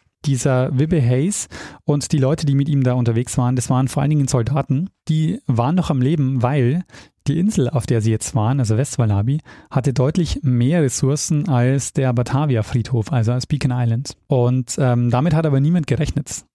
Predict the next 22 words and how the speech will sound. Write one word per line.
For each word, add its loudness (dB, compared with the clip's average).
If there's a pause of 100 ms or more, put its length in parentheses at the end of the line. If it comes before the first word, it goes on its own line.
(120)
ähm, 0
weil 0
der 2 (220)
Cornelis 0
hat -2
sie 2
eigentlich 2
ja 2
zum 0
Sterben 0
dorthin 2
geschickt. -4 (580)
Jetzt -2
stellt 0
sich 2
aber 2
raus, 0 (200)
dass 0
es -4
dort 0
Quellen 0
gibt, -4